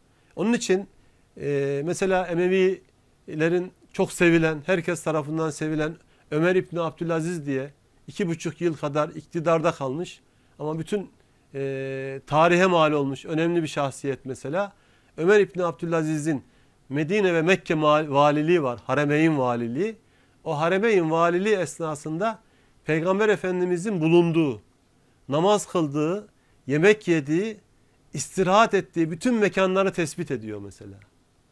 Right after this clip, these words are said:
Ve onların hepsinin belirli hale gelmesi için gayret gösteriyor. Hatta onların bir kısmı bugün işte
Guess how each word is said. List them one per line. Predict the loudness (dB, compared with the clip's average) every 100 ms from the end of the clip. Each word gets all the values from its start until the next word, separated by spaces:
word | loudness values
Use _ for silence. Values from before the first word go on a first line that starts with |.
| _ _ -4
Ve | 0
onların | 2 4 4 4
hepsinin | 2 0 0 0 0 -2 -12 _ _
belirli | 2 6 6 6
hale | 4 4 4
gelmesi | 2 2 4 2 0
için | -6 -4 4
gayret | 6 6 4 0
gösteriyor. | -8 -8 -12 -12 -18 _ _ _ _ _ _ _
Hatta | -6 0 0
onların | 2 2 0 0
bir | -4
kısmı | -6 -8 -10 -12 _ -12
bugün | -4 -2
işte | -4 -6 -10 -10